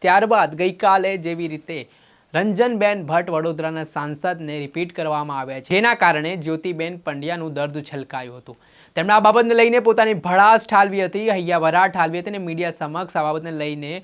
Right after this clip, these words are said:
પોતાની વાતો રજૂ કરી હતી અને કહ્યું હતું કે આવી તો શું મજબૂરી છે ભારતીય જનતા પાર્ટીને કે તેમણે ત્રણ ત્રણ વખત રંજનબેન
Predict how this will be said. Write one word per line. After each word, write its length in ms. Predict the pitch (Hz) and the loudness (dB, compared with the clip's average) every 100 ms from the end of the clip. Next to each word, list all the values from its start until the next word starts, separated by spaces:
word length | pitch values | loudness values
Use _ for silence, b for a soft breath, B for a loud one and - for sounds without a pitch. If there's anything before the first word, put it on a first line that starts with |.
| b b | b b
પોતાની 340 | 165 175 175 147 | -10 -8 -6 -2
વાતો 340 | 147 156 220 196 | 0 2 2 0
રજૂ 240 | 170 175 | -2 -4
કરી 220 | 170 165 | -4 -4
હતી 220 | 156 180 | -6 -8
અને 100 | 196 185 | -10 -8
કહ્યું 340 | 156 165 180 160 | -8 -6 -6 -6
હતું 240 | 208 254 b b b - | -8 -8 b b b -2
કે 180 | 226 160 b b - | -2 -2 b b -2
આવી 200 | 156 185 190 | 0 0 -4
તો 80 | 202 190 | -8 -6
શું 160 | 214 196 | -6 -4
મજબૂરી 400 | 175 165 214 214 | -6 -4 -6 -6
છે 120 | 208 180 | -6 -4
ભારતીય 320 | 165 160 175 | -2 -2 -6
જનતા 180 | 165 156 147 | -8 -8 -4
પાર્ટીને 440 | 147 147 165 156 147 170 _ | -6 -6 -8 -8 -10 -12 _
કે 80 | 160 151 185 | -10 -8 -8
તેમણે 200 | 170 170 196 | -10 -8 -6
ત્રણ 240 | 175 165 170 | -4 -4 0
ત્રણ 200 | 226 226 | 2 2
વખત 720 | 185 170 190 190 214 _ _ 170 | 0 -2 -2 -2 -4 _ _ -6
રંજનબેન 580 | 185 170 190 175 175 | -4 -4 -4 -4 -6